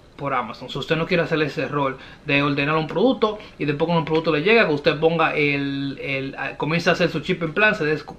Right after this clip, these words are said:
se dé cuenta que el producto es hasma o el producto necesita una ti-, un tipo de especialidad empacando, que depende de a qué precio usted le cons-, lo consiguió, eh,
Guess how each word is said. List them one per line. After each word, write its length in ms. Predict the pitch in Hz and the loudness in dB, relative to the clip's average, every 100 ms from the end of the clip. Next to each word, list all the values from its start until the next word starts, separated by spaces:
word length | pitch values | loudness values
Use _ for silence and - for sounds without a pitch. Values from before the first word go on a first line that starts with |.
| - | -4
se 100 | 156 | 0
dé 140 | 156 | 0
cuenta 420 | 190 202 202 190 | 2 0 2 -2
que 200 | 151 139 - - - | -2 -4 -6 -12 -4
el 100 | 147 | -4
producto 380 | 147 160 170 160 | 2 2 4 4
es 180 | 165 - | 4 4
hasma 460 | 220 254 247 233 - - - - - | 2 2 -2 -4 -6 -18 -16 -10 2
o 240 | 156 156 | 6 6
el 100 | 151 | 4
producto 280 | 156 156 185 | 0 0 2
necesita 920 | 175 175 185 190 190 175 170 160 - - - - - - - - - | 0 -2 0 0 4 4 4 0 -4 -14 -20 -20 -20 -20 -20 -20 -4
una 540 | - 185 202 208 185 180 | 4 6 6 4 4 2
ti-, 160 | 180 170 | -4 0
un 160 | 175 175 | 0 0
tipo 260 | 190 180 | 0 2
de 80 | 175 | 2
especialidad 560 | 170 160 170 156 175 175 | 2 0 2 4 4 4
empacando, 640 | 170 156 233 262 226 226 - - - - | 2 2 4 4 4 0 -6 -20 -20 -4
que 180 | 170 160 | 2 2
depende 680 | 156 - 180 214 214 202 170 | 2 0 0 2 0 0 0
de 360 | 175 170 165 - | 2 2 2 0
a 120 | 151 | 0
qué 140 | 185 | 2
precio 320 | 170 175 180 | 2 2 2
usted 160 | 165 175 | 0 0
le 100 | 165 | 0
cons-, 440 | 165 156 - - - | 0 -4 -6 -8 -2
lo 160 | 160 | 0
consiguió, 640 | 165 151 151 175 247 226 233 - - - - - - | 0 -2 -2 2 4 4 0 -14 -20 -20 -20 -20 -6
eh, 480 | 147 139 139 135 | -4 -2 -4 -6